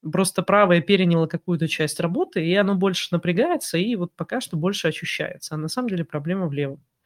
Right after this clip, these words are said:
Такое может быть. И, м, многие напряжения, мы просто к ним привыкли, к тому, что мы не чувствуем себя легко,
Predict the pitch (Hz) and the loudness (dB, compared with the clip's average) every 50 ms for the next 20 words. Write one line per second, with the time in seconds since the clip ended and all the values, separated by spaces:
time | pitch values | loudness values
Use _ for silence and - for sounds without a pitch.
0 | _ _ _ _ _ _ _ _ - 151 - - 214 240 240 240 240 220 196 165 | _ _ _ _ _ _ _ _ -6 -4 0 0 0 2 2 2 0 0 -2 -2
1 | 151 139 143 - _ _ _ _ _ _ _ _ _ _ _ _ _ _ _ _ | -6 -8 -10 -12 _ _ _ _ _ _ _ _ _ _ _ _ _ _ _ _
2 | _ _ _ _ _ _ _ _ _ _ _ _ _ _ _ _ _ _ _ _ | _ _ _ _ _ _ _ _ _ _ _ _ _ _ _ _ _ _ _ _
3 | _ _ - _ _ - 170 175 175 180 180 180 175 165 156 156 147 - - - | _ _ -20 _ _ -4 0 2 4 6 6 8 8 6 4 4 0 -2 -4 -8
4 | - - 170 180 185 208 214 185 196 185 180 175 185 190 160 156 202 254 294 277 | -8 -2 2 2 4 4 4 4 4 4 4 4 2 2 2 4 4 2 4 4
5 | 226 175 160 160 170 175 170 - 185 202 202 - - - - 190 190 175 - - | 4 4 4 4 2 2 0 0 -2 -2 -2 -2 -4 -2 0 2 0 2 2 2
6 | 180 147 151 247 269 - - 214 156 165 - _ _ _ _ _ _ _ _ _ | 2 4 4 2 0 0 0 -2 -2 -2 -4 _ _ _ _ _ _ _ _ _
7 | _ _ - - - 165 175 202 220 - - - 185 175 180 208 208 196 196 185 | _ _ -8 -2 0 2 2 2 2 0 0 2 4 4 6 6 4 4 2 2
8 | - - 214 208 - - 202 190 185 180 - - 165 185 185 180 170 170 - - | 0 -2 -4 -4 -2 0 0 0 0 0 -2 -2 2 2 2 2 2 0 -4 -4
9 | - 190 165 143 147 | -4 -4 -4 -4 -6